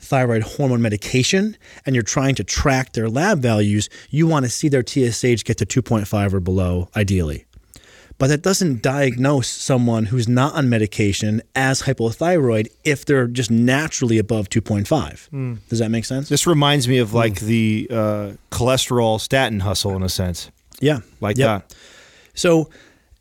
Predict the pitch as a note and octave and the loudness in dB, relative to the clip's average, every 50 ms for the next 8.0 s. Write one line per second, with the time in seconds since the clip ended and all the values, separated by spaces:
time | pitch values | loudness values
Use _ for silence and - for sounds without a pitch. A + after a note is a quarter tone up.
0 | _ _ _ _ _ _ _ _ _ - D3+ D3 C#3+ C3 - - - D3+ - - | _ _ _ _ _ _ _ _ _ 0 2 2 0 0 -4 -4 -4 -4 -2 2
1 | D#3 D#3 C#3+ C3+ B2+ - - - - - - D#3 D3 C#3 C3+ C3+ - C#3+ C#3+ C#3 | 2 2 2 2 0 -4 -8 -12 -12 -8 -2 0 2 2 2 0 0 0 0 0
2 | - F3+ D#3+ C3+ - - G#3 A#3+ - D#3+ C#3 - B2+ B2 A2+ - B2 - - D3+ | 2 2 0 0 0 0 -2 0 2 0 2 2 2 2 2 0 -2 0 0 0
3 | B2 A2+ A2+ C3+ D#3+ D3+ C#3 B2+ B2 A2+ A#2 A#2 A2+ A2 - - - - - - | 0 0 0 2 2 4 4 4 2 2 2 2 0 0 -2 -8 -18 -20 -20 -20
4 | _ _ - C3 B2 A#2+ C3+ D#3 F#3 - - - - D#3+ F3 - - C#3+ C#3 D3 | _ _ -2 0 0 2 2 0 0 0 -4 -2 0 0 0 2 2 2 0 0
5 | D3+ - - - C3 C3 B2 A2 F2 - - - - - - B2 B2 A#2 A#2 A#2+ | -2 -4 -4 0 2 2 2 2 0 -4 -8 -10 -12 -6 -2 0 0 2 2 0
6 | - - C3 B2+ C3+ D#3 F#3 - G#3+ F3+ - C#3 G#2+ B2+ C3+ C#3+ C3+ B2+ B2+ A#2+ | 0 0 0 2 2 2 2 2 0 0 0 -2 0 0 0 0 2 2 2 2
7 | A#2+ B2 - - - A#2+ A2+ G#2+ G#2 A2 C3+ - - - B2+ A#2+ C3+ E3+ G3+ | 2 0 -2 -2 -2 0 0 0 -2 -4 -6 -8 -2 0 2 4 4 2 0